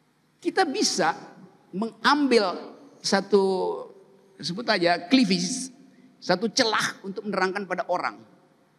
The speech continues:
yang tidak pernah terpikirkan, yang saya sering sebut do thing the unthinkable. Itu yang memungkinkan terjadinya percakapan. Karena Anda mengambil sesuatu yang tidak dipikirkan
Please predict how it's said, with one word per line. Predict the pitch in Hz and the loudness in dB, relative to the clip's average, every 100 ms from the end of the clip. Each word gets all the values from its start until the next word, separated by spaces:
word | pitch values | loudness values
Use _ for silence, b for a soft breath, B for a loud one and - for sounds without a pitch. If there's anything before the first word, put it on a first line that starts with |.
| _ _ - | _ _ 0
yang | 277 277 | 0 2
tidak | 285 277 - | 0 0 -4
pernah | 220 214 269 - - - _ _ _ - | -2 2 0 -2 -20 -20 _ _ _ -8
terpikirkan, | 185 104 - 208 - 156 | -8 -8 -6 -6 -4 -2
yang | 180 180 | 0 -2
saya | 190 | -4
sering | - 185 175 | -4 -6 -6
sebut | 170 170 _ _ _ | -10 -12 _ _ _
do | 156 285 285 | -2 0 4
thing | 269 | 2
the | 226 190 | 2 0
unthinkable. | 165 330 339 147 110 - - _ _ _ _ _ _ _ _ _ _ _ _ _ _ 233 | -4 -4 -10 -10 -16 -16 -20 _ _ _ _ _ _ _ _ _ _ _ _ _ _ 2
Itu | 208 427 | 6 6
yang | 294 240 | 6 4
memungkinkan | 233 226 202 190 156 156 247 269 | 2 2 2 0 0 2 2 2
terjadinya | 247 208 170 190 233 | -2 2 2 0 -6
percakapan. | 254 247 226 269 - - 175 165 156 - - _ _ _ _ _ _ - | -4 -2 0 0 -2 -2 0 -2 -12 -20 -20 _ _ _ _ _ _ -4
Karena | 208 196 | 0 2
Anda | 247 254 | 2 4
mengambil | 233 226 - 285 294 226 233 269 - - | 2 0 4 4 6 4 4 2 -6 -4
sesuatu | - 190 202 190 233 | 0 2 2 2 0
yang | 220 208 | -4 -2
tidak | 247 240 202 | -2 -2 -6
dipikirkan | 196 202 196 175 151 | -14 -12 -12 -10 -12